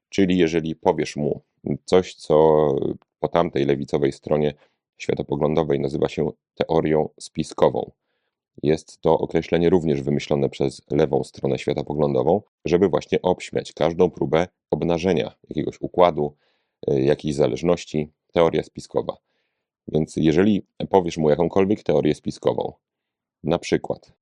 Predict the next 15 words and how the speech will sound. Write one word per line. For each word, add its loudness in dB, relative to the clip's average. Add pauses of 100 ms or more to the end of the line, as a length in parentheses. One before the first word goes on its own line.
(140)
"Światowa 2
Organizacja 2
Zdrowia 2 (480)
raczej 2
nie 2
zajmuje 2
się 0
ludzkim -2 (100)
zdrowiem. -2 (260)
Światowa -2
Organizacja 0
Zdrowia 2 (500)
zajmuje 2
się 0
interesami 0